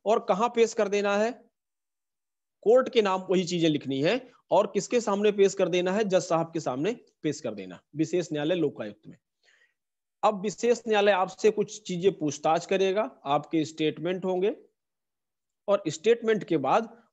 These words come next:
वो आपके म-, परिवाद को इस आधार पर खारिज कर देगा कि एक स्वीकृति चाहिए होती है, शासन से अभियोजन स्वीकृति चाहिए होती है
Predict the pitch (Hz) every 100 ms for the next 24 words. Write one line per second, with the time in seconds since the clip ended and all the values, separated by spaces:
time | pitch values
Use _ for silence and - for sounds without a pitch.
0 | - 156 220 156 147 147 196 190 160 -
1 | _ _ _ _ _ 165 151 135 120 113
2 | - 233 254 - - 247 - 151 147 143
3 | 151 202 208 247 - 180 165 160 - 135
4 | 120 117 160 254 - _ _ _ _ _
5 | _ _ - 226 277 - _ _ _ _
6 | _ _ _ _ _ _ _ _ _ -
7 | 214 247 - _ - - 226 233 254 214
8 | 190 160 156 135 117 113 104 92 _ -
9 | 147 143 190 202 - 190 254 - - _
10 | 151 165 180 190 254 - 208 196 196 233
11 | 202 156 147 131 117 - 95 98